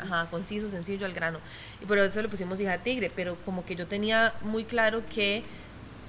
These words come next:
eh, si bien este, esta dinámica familiar nos representa y está como muy impregnada en los valores de la,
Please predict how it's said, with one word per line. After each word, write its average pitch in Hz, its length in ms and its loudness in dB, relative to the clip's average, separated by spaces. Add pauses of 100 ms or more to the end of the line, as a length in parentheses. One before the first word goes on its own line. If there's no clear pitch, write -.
(160)
eh, 202 400 6 (120)
si 226 200 0
bien 214 420 4 (160)
este, 254 1120 2
esta 240 220 4
dinámica 240 380 4
familiar 202 480 2 (160)
nos 180 140 -4
representa 180 520 -2
y 170 40 0
está 165 140 -6
como 196 200 -6
muy 202 80 -2
impregnada 202 400 -2
en 185 60 0
los 165 120 -4
valores 160 320 -4
de 202 80 0
la, 196 260 4